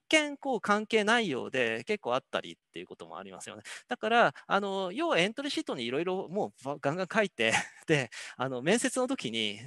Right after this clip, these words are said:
そこら辺のところを、もしかしたら突っ込みどころかもしれないけれども、突っ込みどころを、あのー、そこに残すっていうのもまた一つのね、えー、面接テクニック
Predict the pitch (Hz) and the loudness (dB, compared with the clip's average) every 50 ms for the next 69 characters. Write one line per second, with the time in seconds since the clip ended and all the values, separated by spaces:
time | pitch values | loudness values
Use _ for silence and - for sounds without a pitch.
0 | 127 120 - - - 170 175 180 190 175 175 185 185 185 175 - 196 147 107 95 | -12 -12 -10 -4 2 2 4 4 2 0 -2 -2 -4 -2 -2 -2 -2 -2 -2 -2
1 | 107 110 107 98 95 98 - - 175 233 - - 175 - 226 214 165 - - - | -2 -2 -4 -4 -6 -8 -6 -4 -2 -2 0 0 0 2 2 2 2 2 0 -4
2 | - - 196 180 185 185 190 - 190 180 170 208 170 120 - 117 110 113 110 107 | -2 -2 -2 0 0 0 2 2 2 2 4 2 2 2 0 -4 -4 -2 -4 -4
3 | - - 107 104 104 104 110 107 107 - - - 180 _ _ - 269 269 269 254 | -4 -4 -6 -6 -6 -6 -8 -8 -8 -6 -6 -8 -8 _ _ -8 -6 -4 -2 0
4 | 262 254 - 262 247 247 247 262 262 240 165 117 104 - - - - - - 156 | 0 0 0 0 0 0 2 2 2 2 2 2 0 -2 -8 -14 -10 -4 0 0
5 | 151 156 151 151 147 147 143 143 139 139 135 131 127 123 120 117 123 - - 160 | 0 2 2 0 0 0 0 0 -2 -2 -2 -4 -4 -4 -6 -6 -6 -6 -4 -4
6 | - 214 196 147 143 - - 277 - - 180 _ - 117 110 104 107 113 123 123 | -2 -2 -2 -2 -2 -2 -2 -2 -2 -4 -6 _ -4 -4 -4 -4 -4 -4 -4 -2
7 | 113 120 123 - 156 143 - - 196 190 - - 101 85 92 92 117 131 127 - | 0 0 2 2 2 0 0 0 -2 -2 -2 -4 -12 -10 -4 0 2 2 2 0
8 | - - - - - 117 120 113 107 104 101 98 95 78 69 - - - - - | -4 -14 -8 -2 2 4 4 6 4 4 2 0 0 -2 -4 -8 -10 -12 -12 -10
9 | - - - - - - - - - - - - - - - _ _ _ - 127 | -8 -10 -10 -10 -12 -16 -16 -16 -16 -18 -20 -20 -20 -20 -20 _ _ _ -12 -8
10 | - 139 156 156 - - - - - 151 - 147 143 - - - - - - | -4 -2 -2 -2 -2 -2 2 4 4 4 4 4 0 0 -2 -2 -4 -4 -4